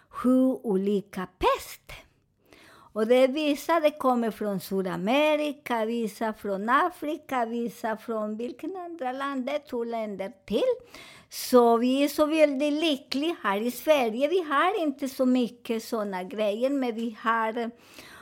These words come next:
eh, olika pest på vissa djur. Och, eh,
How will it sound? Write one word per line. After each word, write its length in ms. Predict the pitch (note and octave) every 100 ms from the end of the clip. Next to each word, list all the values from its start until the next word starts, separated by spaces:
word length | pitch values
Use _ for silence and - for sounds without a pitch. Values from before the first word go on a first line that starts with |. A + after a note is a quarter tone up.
| - _ -
eh, 640 | A3+ A3 G#3+ G#3 G3+ G3 E3 - _ _ _ _
olika 1040 | A#3+ A3+ A3+ G#3 - - F#3+ F3+ F3 E3+ D3+ _ _ _ _ _ _ _
pest 680 | B3 F4+ - - _ - -
på 120 | G#3+
vissa 460 | G3 G#3+ - G3+
djur. 420 | F#3+ F#3 G3 C#4+ G#4+ - _ - - - - _ _
Och, 480 | A#3+ A#3 - _ -
eh, 460 | A#3 A3 A3 G#3+